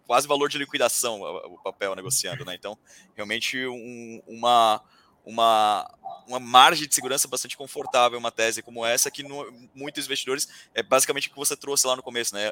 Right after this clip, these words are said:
Uninvestable, né? Então, é, é a única forma do investidor a-, acessar uma, uma tese como essa, ou é com um fundo como o de vocês, ou entrando diretamente na bolsa. Então, eu, eu queria que você,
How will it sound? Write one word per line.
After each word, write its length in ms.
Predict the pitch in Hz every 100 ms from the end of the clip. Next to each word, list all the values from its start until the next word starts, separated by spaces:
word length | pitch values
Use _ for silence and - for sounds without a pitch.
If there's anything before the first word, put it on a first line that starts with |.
| 117
Uninvestable, 600 | 127 120 120 - 95 92
né? 160 | 92 92
Então, 260 | 101 110
é, 160 | 120 104 - - -
é 80 |
a 180 | 107 -
única 180 | 131 160
forma 240 | - 139
do 80 | 131
investidor 400 | 127 127 - 123
a-, 200 | 123 -
acessar 500 | 117 110 104 - 135
uma, 200 | 127 107 _
uma 100 | 98
tese 280 | - 104 104
como 160 | 113
essa, 180 | 123 143
ou 160 | 131 165
é 60 |
com 140 | 170 147
um 40 |
fundo 340 | - 143 135 127
como 180 | 123
o 20 | 120
de 60 |
vocês, 480 | 123 - 160 185 - _ _
ou 140 | 165
entrando 320 | 214 156 170 175
diretamente 460 | 165 170 156 -
na 80 | 165
bolsa. 300 | 131 120 -
Então, 280 | 104 117 101
eu, 200 | 123 113
eu 60 | 120
queria 180 | 147 151
que 60 | 160
você, 300 | - 160